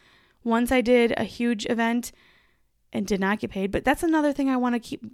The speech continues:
building up my paid speaking gigs for this next year.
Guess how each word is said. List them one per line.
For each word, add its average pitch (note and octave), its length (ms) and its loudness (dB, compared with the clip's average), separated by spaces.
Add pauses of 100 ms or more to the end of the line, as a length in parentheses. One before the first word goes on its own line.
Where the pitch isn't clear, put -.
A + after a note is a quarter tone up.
(140)
building A3 400 -2
up G#3+ 220 -2 (320)
my A3 200 0
paid A3 460 -4
speaking D4 420 -4
gigs D#4 460 -6 (340)
for D4+ 120 -6
this - 180 -6
next - 320 -6
year. E4 240 -4